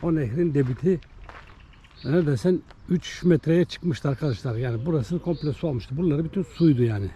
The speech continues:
Bakın buraları su. Şu, şu gördüğünüz alan bütün suydu. O gün ben yağmur yağdığından dolayı fazla da video çekemedim. Ee,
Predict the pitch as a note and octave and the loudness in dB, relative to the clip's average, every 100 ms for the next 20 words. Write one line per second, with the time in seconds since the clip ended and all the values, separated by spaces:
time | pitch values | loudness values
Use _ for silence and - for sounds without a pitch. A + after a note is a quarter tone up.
0 | - G2+ - G#2 B2 A#2 - A#2+ G2 - | -8 -10 -8 -4 -4 -4 -6 -6 -6 -6
1 | B2 - D#3 C#3 - C3 B2 C#3 C3+ C#3 | -8 -6 -6 -6 -4 -2 0 0 0 0
2 | C#3+ - C#3+ - A#2+ F3 - - - - | -2 -4 -10 -4 -4 -4 -8 -10 -10 -10
3 | - - - - - - F#3+ G3 G3+ G#3 | -10 -12 -12 -14 -16 -8 -2 2 4 4
4 | G3 - - E3 F3+ G#3 F#3 E3 G#3+ F#3 | 2 -2 0 4 6 8 6 4 4 4
5 | F#3 F#3+ E3+ E3 F#3 F#3+ B2+ - E3 E3+ | 4 2 0 0 2 0 -2 -2 2 2
6 | - - F3 E3 B2 E3+ - - - - | 2 -2 0 2 2 0 -4 -12 -14 -12
7 | - - - - - - - - D#3 D3 | -12 -10 -12 -14 -16 -16 -18 -10 0 2
8 | D3 | 2